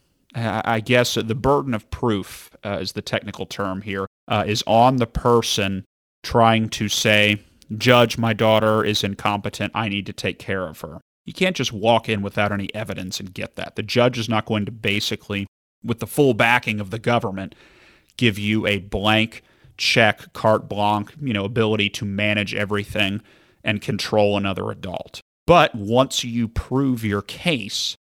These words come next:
then it usually will flip, uh, in all practicality, and then that's the status quo. So now, you know, we go from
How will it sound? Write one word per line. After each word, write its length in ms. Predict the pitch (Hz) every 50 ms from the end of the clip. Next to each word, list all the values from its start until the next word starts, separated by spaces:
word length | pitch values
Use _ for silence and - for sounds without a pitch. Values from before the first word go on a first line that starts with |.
| _ _ -
then 640 | 110 104 107 120 131 139 156 160 147 131 127 120 117 - - _ -
it 160 | 113 107 92
usually 640 | 104 104 110 113 113 110 104 - 104 104 107 104 104
will 240 | 98 98 98 101 101
flip, 640 | - - - - - 120 117 135 135 107 90 - - - - _ - -
uh, 120 | - 110 -
in 100 | 104 104
all 140 | 104 104 101
practicality, 1160 | - - - 107 101 101 - - - - - - 139 147 139 123 107 104 95 95 95 107 - _ _ _ _ _ _ _ _
and 220 | - 110 110 104 98
then 380 | 113 113 113 107 104 104 101 98
that's 400 | 104 107 113 127 139 - - -
the 120 | - 110
status 500 | - - - 117 113 107 104 101 101 -
quo. 460 | - - 185 196 175 113 92 92 110 120
So 240 | - - 117 107
now, 460 | 101 104 110 123 123 123 117 110 98 - _ _ _ _ _ -
you 100 | - 123
know, 100 | 110 104
we 140 | 101 104 104
go 240 | 95 110 104 104 104
from 480 | - - - 107 101 101 101 101 101